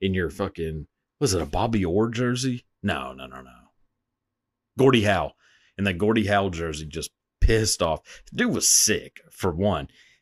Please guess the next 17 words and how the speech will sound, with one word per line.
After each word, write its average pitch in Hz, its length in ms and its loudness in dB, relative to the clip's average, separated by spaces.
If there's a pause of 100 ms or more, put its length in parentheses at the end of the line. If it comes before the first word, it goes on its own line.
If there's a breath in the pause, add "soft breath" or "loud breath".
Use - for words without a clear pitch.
(200)
Uh, 92 220 -6
the 131 120 -6
fact 202 200 2
that 160 100 2
he 135 60 0
even 104 160 0
got 104 260 4
out 87 140 2
of 80 60 -2
bed 82 180 0
to 80 60 -4
hang 85 180 -2
out 69 140 -4
with 71 100 -8
Ferris 76 440 -2
is 87 180 -4
amazing. 78 520 -10